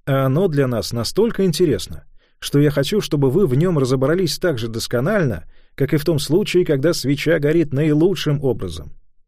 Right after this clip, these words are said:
Теперь я устрою большое пламя, так как нам нужны иллюстрации как можно более крупные. Вот фитиль большого размера. Лектор зажигает комок ваты,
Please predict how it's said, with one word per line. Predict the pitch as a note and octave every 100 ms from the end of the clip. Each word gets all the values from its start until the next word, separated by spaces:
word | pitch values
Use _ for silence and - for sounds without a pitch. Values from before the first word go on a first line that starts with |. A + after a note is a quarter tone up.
| _ _ _
Теперь | C#3 C#3+ F3+
я | D3+ D#3
устрою | C#3 - C#3+ F3 D#3+
большое | C3+ C#3 C3+ - E3 D3+
пламя, | D3 B2 B2 F#2 D#2 - - _
так | - D3
как | C#3+ C#3+
нам | D3+ D3
нужны | C3 B2 D3
иллюстрации | D3 C3+ A#2 - C#3 F3 - E3 D#3
как | C#3+ B2+
можно | A#2 D#3+ C#3+ D3
более | C#3+ C#3+ C3 B2+
крупные. | - C#3+ - E2+ D#2 - - _ _ _ -
Вот | A#2 A#3 -
фитиль | - E3+ E3+ G#3+
большого | D3+ D3 C#3+ C#3+ C3
размера. | B2+ G2+ A2 F2+ C2+ - - _ _ -
Лектор | G2+ C#3 F3 - D#3
зажигает | A2+ B2 C3 B2 A#2 G#2
комок | - A#2 G2 G2
ваты, | A2 C#3+ E3 D3